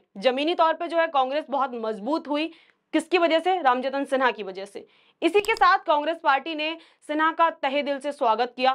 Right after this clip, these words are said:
प्रदेश अध्यक्ष अखिलेश सिंह ने कहा कि हम रामजतन सिन्हा का स्वागत करते हुए यह जरूर कह सकते हैं। देखिए यहाँ पर जो अखिलेश सिंह है उन्हों-, वो जो है आश्वासन देते हुए दिख रहे हैं कि, अ, सिन्हा के मार्गदर्शन से निश्चित रूप से आने वाले जो विधानसभा चुनाव है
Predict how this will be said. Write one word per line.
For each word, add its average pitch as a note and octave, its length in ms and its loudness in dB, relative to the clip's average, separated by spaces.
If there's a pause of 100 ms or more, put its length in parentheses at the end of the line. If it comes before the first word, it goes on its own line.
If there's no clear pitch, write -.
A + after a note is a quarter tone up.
(120)
प्रदेश C4+ 240 0
अध्यक्ष C#4 480 2 (360)
अखिलेश D4 420 0
सिंह D#4 220 -4
ने D4+ 100 -2
कहा A#3 380 2
कि F4 520 -6 (680)
हम D4+ 320 2 (200)
रामजतन D4+ 460 2
सिन्हा D4+ 300 0
का D#4 180 2
स्वागत A#3 500 0
करते C#4 260 0
हुए C4 300 0
यह C#4 240 2
जरूर B3+ 520 0
कह C#4+ 220 -2
सकते C4 320 -4
हैं। A3+ 140 -2 (240)
देखिए C#4+ 200 2
यहाँ E4 380 4
पर E4+ 140 2
जो E4+ 140 -4
अखिलेश C#4 460 0
सिंह D#4 160 -6
है E4+ 60 0
उन्हों-, C#4+ 260 -2
वो D#4 280 2
जो D#4 140 0
है D4+ 60 4
आश्वासन B3+ 600 0
देते C#4 200 -6
हुए C#4+ 120 0
दिख A#3+ 180 -6
रहे A3+ 200 -2
हैं A#3+ 240 -4
कि, F4 380 0 (360)
अ, C#4+ 200 6
सिन्हा C#4 440 2
के F4 220 -2
मार्गदर्शन B3+ 760 0
से E4 160 -6
निश्चित B3+ 640 -4
रूप C#4+ 300 0
से C#4+ 180 2
आने A#3+ 300 0
वाले B3+ 220 2
जो C4 120 -6
विधानसभा A#3+ 500 0
चुनाव A#3 460 0
है B3+ 240 2